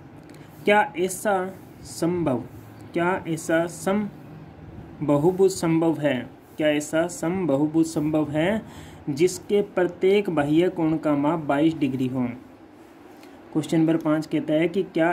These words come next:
ऐसा सम बहुभुज संभव है जिसके प्रत्येक बाह्य कोण का माप कितना हो? बाईस डिग्री हो। तो हम देखते हैं, इसने बोला है प्रत्येक बाह्य कोण का माप, तो हमने सूत्र लगाया प्रत्येक बाह्य कोण का माप कितना?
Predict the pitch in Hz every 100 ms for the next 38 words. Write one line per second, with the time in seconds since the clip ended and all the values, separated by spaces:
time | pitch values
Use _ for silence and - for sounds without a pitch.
0 | - 165 160 165 160 160 170 175 147 160
1 | 160 151 160 156 147 135 160 170 160 -
2 | 175 156 156 147 160 165 151 135 147 160
3 | 160 156 156 147 143 196 160 - 151 143
4 | 151 180 180 135 131 139 - 139 123 156
5 | - - - 135 127 - - - 135 135
6 | 135 143 147 185 190 202 - - - -
7 | - - - - - - - - - -
8 | - - - - 185 180 175 196 196 165
9 | - 190 185 170 175 190 202 202 208 202
10 | 202 190 156 151 170 170 - 185 156 165
11 | 185 180 - 160 175 165 147 147 170 170
12 | 160 160 160 151 160 160 156 175